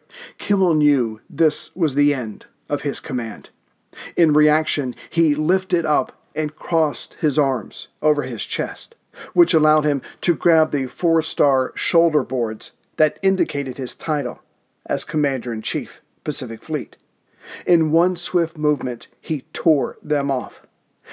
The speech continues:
Then, going into another office, he returned, wearing a two-star Rear Admiral shoulder boards. He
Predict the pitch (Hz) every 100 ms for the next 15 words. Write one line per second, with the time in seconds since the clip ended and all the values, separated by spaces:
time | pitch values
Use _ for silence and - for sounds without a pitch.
0 | - 143 160 170 156 180 160 156 156 143
1 | 127 143 - 143 160 170 139 120 110 123
2 | - _ - - 165 143 127 143 135 113
3 | - - _ - - 156 156 151 147 143
4 | 131 - 180 180 - 156 139 131 - 156
5 | 151 160 156 147 139 131 117 110 - -
6 | 135 120 117 95 - - - _ _ _
7 | _ _ _ _ _ - - 160 147 131